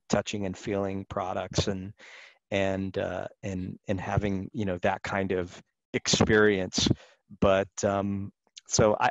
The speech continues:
if I had to guess, I would say that it's probably not gonna have a huge long-term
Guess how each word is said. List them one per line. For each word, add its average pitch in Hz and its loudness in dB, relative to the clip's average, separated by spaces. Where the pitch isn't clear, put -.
if - -4
I 143 6
had 139 6
to 123 -2
guess, 107 4
I 104 2
would 98 -2
say 101 2
that 101 0
it's - -4
probably 107 4
not 90 -4
gonna 98 -6
have 95 -2
a 104 -12
huge 98 -4
long-term 98 -2